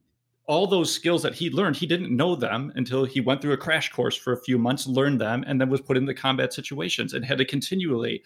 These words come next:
learning new skills. And as, as a manager, that's what I want. I want somebody who just looks at the job as a collection of skills that you can learn over time. Um, if you don't have them today, that's fine.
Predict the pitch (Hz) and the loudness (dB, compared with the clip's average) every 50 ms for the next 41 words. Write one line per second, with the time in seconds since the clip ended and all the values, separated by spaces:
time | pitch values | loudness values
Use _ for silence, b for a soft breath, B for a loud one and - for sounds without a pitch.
0 | b b b b b - 131 139 131 123 120 110 107 107 110 107 - - - 113 | b b b b b -4 0 2 2 2 2 2 0 0 -2 -2 -2 -4 -4 -6
1 | 107 - - - b b b b b b b b b - 143 135 135 131 131 127 | -6 -6 -10 -14 b b b b b b b b b 0 0 2 2 2 2 0
2 | 131 - 160 160 170 165 - - 151 131 131 120 131 180 214 202 151 165 147 104 | 0 0 0 0 0 0 0 -2 0 2 2 2 2 2 2 0 0 -2 0 0
3 | 131 131 - - 143 135 123 117 117 139 135 117 92 - - - _ _ _ 120 | 0 -2 -2 -2 0 0 0 0 2 0 0 0 -2 -4 -10 -18 _ _ _ -2
4 | 117 117 139 180 190 - - 175 156 143 143 147 147 147 151 120 - 135 123 - | 0 2 2 0 0 0 -2 -2 0 0 0 -2 -2 -2 -2 -2 -2 -2 -4 -4
5 | 123 107 104 113 147 170 - - - - - 208 143 123 110 107 101 107 - - | -8 -8 -2 0 0 2 2 -2 -4 -2 -2 0 0 0 0 2 0 -2 -4 -2
6 | - 160 131 - 143 - - - 135 131 143 139 - - 151 135 113 - - - | 0 0 2 2 0 -2 -2 -2 0 0 0 0 -2 -2 0 -2 -2 -2 -2 -2
7 | - - 160 135 113 113 113 120 - 120 110 - - 127 - 143 131 123 104 131 | 0 2 2 2 2 2 -2 -6 -6 -6 -4 -4 -4 -4 -2 0 0 0 2 2
8 | 127 120 117 117 107 - 113 - - - 113 107 107 - - - _ _ _ _ | 2 2 0 -2 -4 -6 -8 -10 -8 -8 -8 -8 -8 -10 -16 -20 _ _ _ _
9 | _ _ _ _ _ - 147 120 120 117 B B B - - 131 - 135 - 160 | _ _ _ _ _ 0 2 2 2 0 B B B -4 -2 -2 0 0 2 2
10 | 202 190 165 185 202 180 175 156 160 190 214 180 151 170 165 - - 175 185 226 | 2 2 2 0 0 0 0 -2 0 0 0 2 0 0 -2 -2 -2 -2 0 0
11 | 214 117 104 - | 0 -2 -4 -6